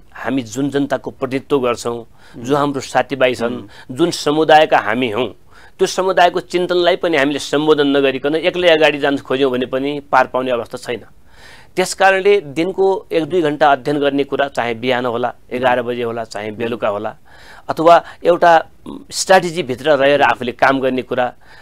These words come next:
Speaker 1: मैले अलरेडी मसँग टिम छ, मलाई विदेशी साथीहरू छन्, स्वदेशी साथीहरू छन्,
Speaker 2: मह्म।
Speaker 1: प्रोफेसर छन्, लयर छन्,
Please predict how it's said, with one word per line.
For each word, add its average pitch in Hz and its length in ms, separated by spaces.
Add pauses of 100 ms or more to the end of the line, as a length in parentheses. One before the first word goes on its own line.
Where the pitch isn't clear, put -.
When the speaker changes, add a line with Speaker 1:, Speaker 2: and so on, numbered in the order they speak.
(160)
Speaker 1:
मैले 151 180
अलरेडी 160 580 (100)
मसँग 139 320
टिम 139 320
छ, - 120
मलाई 127 340
विदेशी 127 440
साथीहरू 120 400
छन्, 123 240
स्वदेशी 120 420
साथीहरू 117 420
छन्, 120 160
Speaker 2:
मह्म। 107 500
Speaker 1:
प्रोफेसर 123 480
छन्, 120 340
लयर 123 200
छन्, 123 320